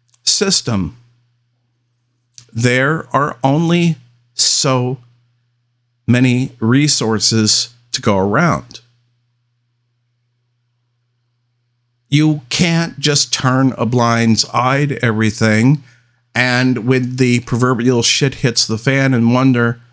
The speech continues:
"I don't understand the whole world's, George, it's just, it's going crazy. Everything is just going so damn crazy. It wasn't like this when I was young, twenty, thirty, fifty, whatever years ago."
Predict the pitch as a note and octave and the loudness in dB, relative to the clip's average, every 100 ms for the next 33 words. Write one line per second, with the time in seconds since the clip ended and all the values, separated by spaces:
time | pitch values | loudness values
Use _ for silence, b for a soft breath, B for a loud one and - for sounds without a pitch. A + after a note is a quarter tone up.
0 | b b b - G#3 G3+ G3 F#3+ G3 F#3+ | b b b -2 0 0 0 0 0 -2
1 | - - B3 F#4 F4+ F#3+ C3+ G#2+ - _ | -2 -2 -2 0 2 4 2 0 -8 _
2 | _ _ - B3 G3+ A3 F#3+ F3+ G#3 F#3+ | _ _ -2 0 2 2 2 2 0 2
3 | F#3 F3 - - _ _ _ _ - A3 | 0 -2 -4 -6 _ _ _ _ -2 0
4 | F4+ F4+ D#3 E3 - - A#3 - - C4+ | 0 0 0 -2 -2 -2 -2 -2 -4 -4
5 | - D#4 A3 G#3 A#3+ - C4 D#4+ F#4 E4 | 0 0 2 0 -2 0 0 2 0 0
6 | E4+ D#3+ B2 B B B C4+ D4 - G3+ | 0 -2 -4 B B B 0 0 0 0
7 | A3+ A3+ - C4+ G#3+ - G#3+ G#3+ A3 - | 0 -2 0 -2 -2 -2 0 0 0 0
8 | A#3+ B3 G#3+ A#3 A#3 C4 G#3 D#4 G4+ E4+ | -2 -2 0 0 0 -2 -2 0 0 0
9 | D#4 A3+ D3 - B B G#4 E4 C#4 A#3 | 0 0 -2 -4 B B -2 0 0 0
10 | B3 A#3 A#3+ A#3+ A#3+ - A#3+ A3+ - - | -2 -2 -2 0 -2 -2 -2 0 -2 -2
11 | F#3+ - F4+ D4+ F#3+ F3+ G#3+ B3+ - E4+ | -2 -2 0 0 0 -2 -2 -6 -4 -2
12 | B3 A#3 A3+ - G#3 F3+ F3 E3 D3 B2+ | 0 -2 -4 -4 -2 0 0 0 0 -2
13 | A#2+ C#3 C3+ C#3+ F#3+ F3 D#3 C#3 F#3 G3+ | -2 0 0 0 0 0 0 0 0 0
14 | G#3+ G3 D#3 D#3+ F#3+ | 0 -2 0 0 0